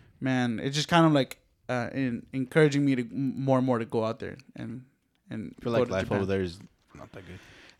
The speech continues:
Speaker 1: It, that's what I'm s-, and that's what it ref-, it shows and reflects. Like, it shows, like, how people, like, how
Speaker 2: What's up?
Speaker 1: tourists sees it,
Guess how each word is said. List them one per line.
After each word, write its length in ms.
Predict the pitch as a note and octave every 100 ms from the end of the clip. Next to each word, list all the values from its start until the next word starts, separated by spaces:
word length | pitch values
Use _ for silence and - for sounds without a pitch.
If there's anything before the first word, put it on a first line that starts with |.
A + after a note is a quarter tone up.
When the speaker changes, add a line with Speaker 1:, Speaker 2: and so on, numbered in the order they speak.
| -
Speaker 1:
It, 160 | A3 -
that's 180 | G#3+ A3
what 80 | A3+
I'm 60 | -
s-, 60 |
and 120 | G3+
that's 140 | G#3 G#3+
what 140 | A#3+
it 20 |
ref-, 320 | G#3+ F3+ - G3
it 80 |
shows 360 | E3 F#3 G#3+ F3+
and 100 | D3+
reflects. 400 | C3 E3+ E3+ -
Like, 160 | C3 -
it 80 | C#3+
shows, 400 | E3 D#3+ D3 C3
like, 240 | A#2+ A2
how 220 | - B2
people, 580 | - C3+ C3+ C#3 B2+ G2+
like, 240 | G#2+ A2 -
how 180 | - C3+
Speaker 2:
What's 80 |
up? 60 | -
Speaker 1:
tourists 340 | F#3 A3 A3+
sees 160 | B3+ B3
it, 200 | C4+ -